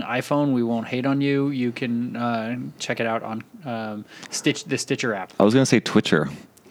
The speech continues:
Speaker 1: Twitcher, the Twitcher
Speaker 2: The
Speaker 1: Stitcher.
Speaker 2: Twitchers, <laughs> the Twitter app. Like, oh, that's not the name of it. A Stitcher. Uh, okay.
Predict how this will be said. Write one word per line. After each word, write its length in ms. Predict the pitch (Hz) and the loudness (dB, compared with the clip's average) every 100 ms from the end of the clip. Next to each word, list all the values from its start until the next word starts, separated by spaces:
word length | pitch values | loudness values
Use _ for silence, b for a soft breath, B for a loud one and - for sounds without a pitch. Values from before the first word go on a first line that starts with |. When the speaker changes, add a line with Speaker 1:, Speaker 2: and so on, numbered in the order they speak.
| - | -2
Speaker 1:
Twitcher, 320 | 160 156 131 | 0 2 0
the 120 | 120 | 0
Twitcher 280 | 120 185 175 | 0 2 6
Speaker 2:
The 80 | 127 | 6
Speaker 1:
Stitcher. 380 | - 147 139 123 | 6 6 8 6
Speaker 2:
Twitchers, 320 | - - - | 6 2 2
<laughs> 20 | 147 | 4
the 80 | |
Twitter 400 | 143 196 170 165 | 6 6 6 6
app. 220 | 131 127 185 151 | 6 6 2 -2
Like, 400 | 220 202 - 131 | -2 0 4 6
oh, 180 | 147 214 185 | 8 8 6
that's 120 | - | 6
not 120 | 220 | 6
the 80 | 170 | 8
name 180 | 151 151 | 6 8
of 80 | 107 | 8
it. 180 | 98 - - | 6 4 2
A 80 | 107 | 2
Stitcher. 800 | - - 123 - 110 110 139 143 | 2 4 4 6 6 8 6 6
Uh, 520 | 87 87 87 92 - - 82 | 6 8 8 6 4 4 4
okay. 360 | - 160 170 | 6 6 6